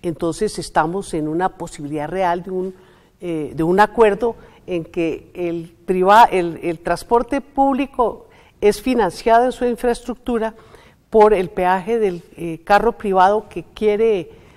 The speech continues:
un mejor servicio. Y desde luego nosotros tenemos que hacer lo indecible por arreglar la Caracas y la autopista del norte, porque no funciona el Transmilenio con esas losas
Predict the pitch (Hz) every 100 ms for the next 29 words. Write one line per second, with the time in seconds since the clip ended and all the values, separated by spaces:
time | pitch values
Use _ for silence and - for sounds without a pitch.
0 | _ - 214 220 214 214 - 208 190 170
1 | - _ _ - - _ _ 254 277 269
2 | 285 277 240 220 269 202 - 180 226 -
3 | 165 170 202 208 - 165 156 190 190 -
4 | _ _ 208 226 220 180 170 - 302 185
5 | 147 165 160 156 156 175 175 208 170 170
6 | 180 - 196 - _ _ _ - 175 160
7 | 156 156 - 180 - 202 170 165 262 -
8 | - - _ - - - - 170 - 160
9 | - 220 262 285 - 180 - - 285 285
10 | 175 185 170 175 175 180 240 240 202 175
11 | 185 220 202 190 220 220 202 214 -